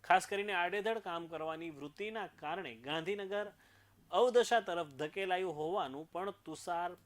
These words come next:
પરીખે જણાવ્યું હતું. અત્રે ઉલ્લેખનીય કે છે કે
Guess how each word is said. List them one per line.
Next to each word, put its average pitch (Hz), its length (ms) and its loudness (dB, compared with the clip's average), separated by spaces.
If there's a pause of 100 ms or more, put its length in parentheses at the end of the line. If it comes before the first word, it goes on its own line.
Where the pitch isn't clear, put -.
(180)
પરીખે 165 440 -4
જણાવ્યું 127 440 -10
હતું. 117 260 -12
અત્રે 143 200 -10
ઉલ્લેખનીય 165 480 -6
કે 185 180 -8
છે 170 300 -8
કે 123 280 -12